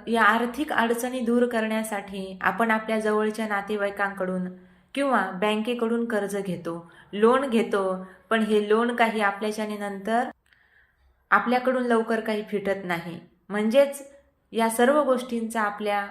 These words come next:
मनावर सुद्धा परिणाम होतो, मानसिक स्थितीवर सुद्धा परिणाम होत असतो. मग बऱ्याच जणांवर आपल्यापैकी कर्ज आहे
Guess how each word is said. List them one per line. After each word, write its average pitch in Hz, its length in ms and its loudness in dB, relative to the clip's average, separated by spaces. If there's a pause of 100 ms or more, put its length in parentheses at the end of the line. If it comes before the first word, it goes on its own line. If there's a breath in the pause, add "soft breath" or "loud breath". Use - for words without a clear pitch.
मनावर 233 480 4
सुद्धा 220 360 -2
परिणाम 214 460 -2
होतो, 190 460 -4 (220 loud breath)
मानसिक 214 520 2
स्थितीवर 233 500 -2
सुद्धा 208 360 -4
परिणाम 196 460 0
होत 175 220 -6
असतो. 175 540 -6 (320 loud breath)
मग 202 240 2 (600)
बऱ्याच 247 420 0
जणांवर 214 500 -2 (220)
आपल्यापैकी 185 560 -6
कर्ज 185 360 -4
आहे 175 360 -8